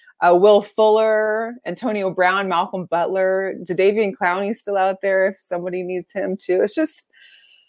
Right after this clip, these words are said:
so much. And then the Texans, of course, signed Tyrod Taylor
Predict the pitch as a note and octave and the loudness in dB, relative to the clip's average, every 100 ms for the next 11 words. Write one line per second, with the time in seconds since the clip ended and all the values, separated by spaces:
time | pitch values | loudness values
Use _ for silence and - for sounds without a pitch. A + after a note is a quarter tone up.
0 | _ _ _ - G#3+ - C4+ G#3 G3+ B3 | _ _ _ -8 -2 4 6 6 6 6
1 | B3+ A#3+ E4+ D#4+ - B3+ A#3 - A3 B3 | 8 6 4 2 2 2 2 4 4 4
2 | B3 A3+ A3 A3 A3+ G#3 G#3 F#3+ F#3 B3 | 2 2 2 -2 2 2 6 4 4 2
3 | G#3 E3+ D#3+ | 2 2 0